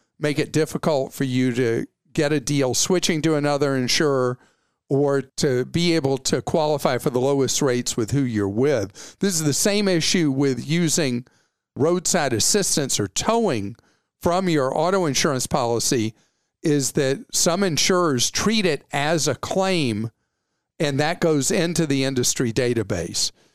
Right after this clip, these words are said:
As long as your insurers, the two you talked about, they don't do that, then that's a great suggestion I have not heard before. And I want to mention, I don't know if we mentioned on the podcast,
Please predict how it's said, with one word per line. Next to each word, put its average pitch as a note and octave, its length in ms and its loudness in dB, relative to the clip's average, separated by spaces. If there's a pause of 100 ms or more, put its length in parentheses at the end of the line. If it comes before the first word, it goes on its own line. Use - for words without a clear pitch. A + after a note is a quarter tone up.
(180)
As A#2+ 180 -2
long E3 340 0
as C#3+ 300 0 (400)
your D#3+ 300 2
insurers, D#3+ 840 2
the A#2+ 100 0
two G#3 240 2
you D3 180 0
talked D3+ 380 -2
about, D3 360 0
they C#3 120 2
don't C3 240 -4
do E3 200 0
that, G3 360 -2 (720)
then B2+ 160 0
that's C#3+ 300 0
a E3 60 0
great C#3+ 380 -2
suggestion D3 800 0 (460)
I C#3 220 0
have C#3 220 0
not C3+ 300 -2
heard B2 340 0
before. G2+ 520 -2
And B2 200 0
I A#2 60 0
want D3+ 200 0
to D3 40 0
mention, E3 540 0 (260)
I D3 80 0
don't F3+ 180 2
know A3 100 2
if G3 120 -4
we F#3+ 80 2
mentioned E3 380 0
on C3+ 140 0
the B2 60 -2
podcast, D3 680 0